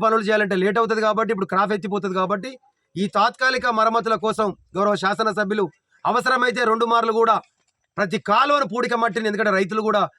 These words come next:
ఆ రోజు రైతు ప్రజలు కూడా పేర్కొనడం జరిగింది, పూడిక మట్టిని ఈ నాచు గుర్రపు డెక్క ఏదైతే కా-, కాలువలో పేరుకుపోయిన దాన్ని ఒకటికి రెండు మార్లు తీస్తేనే చివరి వరకు నీరు వస్తాయి తప్ప లేకపోతే రాదని కూడా ఆ సంగం కాలువ చివరి పారకంలో ఉన్న ధర్మారావుపేట, బుధరావుపేట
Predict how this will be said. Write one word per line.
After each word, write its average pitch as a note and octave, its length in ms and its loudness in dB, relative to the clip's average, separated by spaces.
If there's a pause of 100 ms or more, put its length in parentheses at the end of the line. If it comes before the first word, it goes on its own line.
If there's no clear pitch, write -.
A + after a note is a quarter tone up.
ఆ D#3+ 80 -4
రోజు F#3 160 0
రైతు G3 180 0
ప్రజలు G#3 200 -2
కూడా F#3 140 -2
పేర్కొనడం F#3+ 380 -2
జరిగింది, F#3 320 0 (420)
పూడిక A3 240 -2 (100)
మట్టిని A3+ 320 -2 (360)
ఈ E3+ 60 -2 (100)
నాచు A#3+ 360 2 (420)
గుర్రపు G#3 320 0
డెక్క A#3 180 -4 (180)
ఏదైతే G3+ 280 0
కా-, G3 280 2 (320)
కాలువలో A3+ 360 2
పేరుకుపోయిన G#3+ 420 0
దాన్ని G3+ 260 2 (360)
ఒకటికి C4 300 -2
రెండు A#3 160 0
మార్లు G#3+ 260 2
తీస్తేనే A3+ 440 -4
చివరి G3+ 220 0
వరకు G3 200 -2
నీరు G3 160 4
వస్తాయి F#3 240 -4
తప్ప F#3+ 160 -2 (460)
లేకపోతే G3 340 0
రాదని A3 340 0
కూడా G#3+ 160 2 (520)
ఆ F3 40 2 (280)
సంగం A#3 280 -2
కాలువ A#3 260 0
చివరి A3 240 0
పారకంలో G#3 360 0
ఉన్న G3+ 100 0 (460)
ధర్మారావుపేట, B3 580 2 (500)
బుధరావుపేట A3 420 0